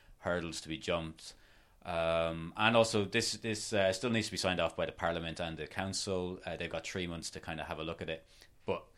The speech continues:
you would think at this stage, given the amount of to's and fro's, that this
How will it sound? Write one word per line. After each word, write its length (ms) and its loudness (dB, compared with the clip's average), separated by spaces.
you 140 -2
would 100 -4
think 180 -2
at 80 -8
this 160 -2
stage, 320 0
given 240 -2
the 100 -4
amount 220 -4
of 80 -12
to's 240 -2
and 100 -8
fro's, 260 -2
that 140 -12
this 200 -8